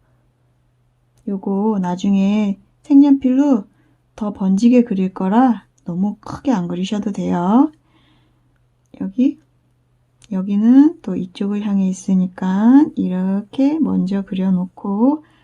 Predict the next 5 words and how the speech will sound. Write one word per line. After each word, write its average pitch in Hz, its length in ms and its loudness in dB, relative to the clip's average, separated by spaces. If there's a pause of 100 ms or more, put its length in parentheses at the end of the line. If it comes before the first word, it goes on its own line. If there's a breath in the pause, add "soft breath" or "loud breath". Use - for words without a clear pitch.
(100 soft breath)
하셔도 254 520 0
되고, 220 920 2 (540)
또 302 380 0 (640)
그게 254 560 0 (640)
불편하다, 233 1200 2